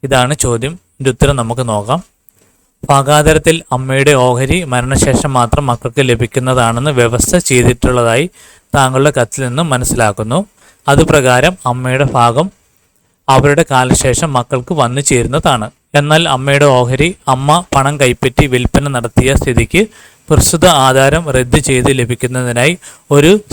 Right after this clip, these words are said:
സിവിൽ കോടതിയെ അഭിഭാഷകൻ മുഖേന താങ്കൾക്ക്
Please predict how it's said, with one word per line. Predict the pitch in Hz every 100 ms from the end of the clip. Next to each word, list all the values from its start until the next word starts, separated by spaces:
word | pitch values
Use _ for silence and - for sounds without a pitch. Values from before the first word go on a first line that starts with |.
| -
സിവിൽ | 139 143 160
കോടതിയെ | 139 123 113 123 160 214 _ _ _ _ _ _ _ _
അഭിഭാഷകൻ | 135 131 143 139 - 151 135
മുഖേന | 120 117 135 208 - 135
താങ്കൾക്ക് | 127 127 123